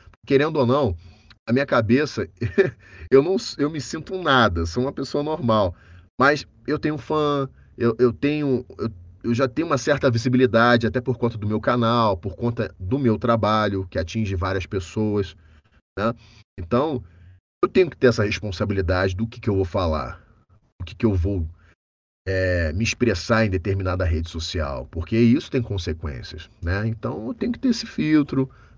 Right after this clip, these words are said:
né? Mas, enfim, você tem o direito de fazer o que você quiser, as suas críticas são super bem-vindas, mas aquela filtrada pra ficar maneiro, e tá tudo certo, isso já passou.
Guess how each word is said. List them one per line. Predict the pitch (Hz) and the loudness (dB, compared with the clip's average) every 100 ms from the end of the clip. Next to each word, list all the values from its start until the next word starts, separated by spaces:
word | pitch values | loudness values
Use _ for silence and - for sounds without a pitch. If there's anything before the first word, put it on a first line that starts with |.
| - | -4
né? | 104 120 - _ - _ _ _ _ _ - | 0 0 -4 _ -20 _ _ _ _ _ 2
Mas, | 123 160 | 6 6
enfim, | 165 123 120 90 | 4 4 4 4
você | 85 | 2
tem | 120 139 | 0 0
o | 143 | 4
direito | 120 135 | 6 6
de | - | 4
fazer | 113 113 | 2 2
o | |
que | 110 | 0
você | 107 | -2
quiser, | 90 85 101 113 113 - - _ _ - | -2 0 2 2 -2 -12 -20 _ _ -8
as | 92 | -4
suas | 107 95 | -2 -4
críticas | - 110 113 - 92 | -2 0 0 -2 -4
são | 101 | -6
super | - 117 | -4 -2
bem-vindas, | 104 101 85 90 104 117 123 120 - _ - _ _ _ _ - | 0 0 0 0 -2 0 0 0 -6 _ -20 _ _ _ _ -4
mas | 95 101 107 110 113 120 - - - _ _ _ _ _ _ | 0 0 0 0 0 -2 -4 -16 -20 _ _ _ _ _ _
aquela | - - 104 | -8 -4 -4
filtrada | - 80 - 82 98 92 90 - | -6 -14 -10 -6 -4 -6 -8 -10
pra | - 85 | -10 -10
ficar | 82 | -8
maneiro, | 85 82 90 95 104 95 - - - - _ - | -6 -4 -2 -2 -4 -6 -10 -18 -20 -20 _ -8
e | - | -2
tá | 104 | -2
tudo | 104 | -2
certo, | 87 - 90 92 98 - 90 85 | -6 -2 0 2 0 -4 -2 0
isso | 82 82 | -2 -2
já | 90 87 | -2 0
passou. | 87 80 - 90 98 92 | -2 -2 -2 0 0 -2